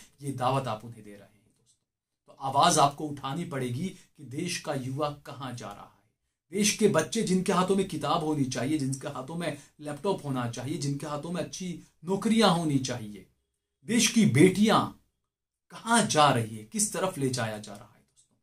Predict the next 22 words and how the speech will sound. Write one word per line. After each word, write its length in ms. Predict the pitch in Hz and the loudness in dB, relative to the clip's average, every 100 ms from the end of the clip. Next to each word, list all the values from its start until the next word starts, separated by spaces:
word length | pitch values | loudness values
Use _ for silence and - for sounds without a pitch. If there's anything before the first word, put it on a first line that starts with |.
| _ _ _ | _ _ _
कौन 220 | 202 208 | 0 4
है 60 | 190 | 6
इसके 220 | - 156 | 6 4
लिए 100 | 131 | 0
जिम्मेदार? 540 | 113 107 107 98 - _ _ _ _ _ _ _ | -2 -6 -8 -14 -16 _ _ _ _ _ _ _
क्या 100 | 156 | -12
परिवार 540 | 147 143 131 147 156 | -2 2 4 6 4
के 80 | 175 | 2
लोग 200 | 160 151 | -4 -2
ही 60 | 156 | -2
जिम्मेदार 500 | 143 143 139 131 127 | 0 -2 -2 -4 -6
हैं 220 | 127 - _ _ _ | -14 -20 _ _ _
कि 60 | 156 | -20
वो 120 | 143 | -4
सही 300 | 139 131 143 | -2 -2 2
से 320 | 143 139 127 127 _ | 2 4 0 -4 _
समझा 460 | - 143 135 123 135 | -6 -2 0 2 2
नहीं 240 | 143 143 | 2 -2
पाए, 300 | 139 139 143 - _ _ 147 | -6 -10 -12 -20 _ _ -6
वो 60 | |
सही 300 | 143 151 185 | -2 0 6
से 400 | - 180 160 139 | 6 6 4 0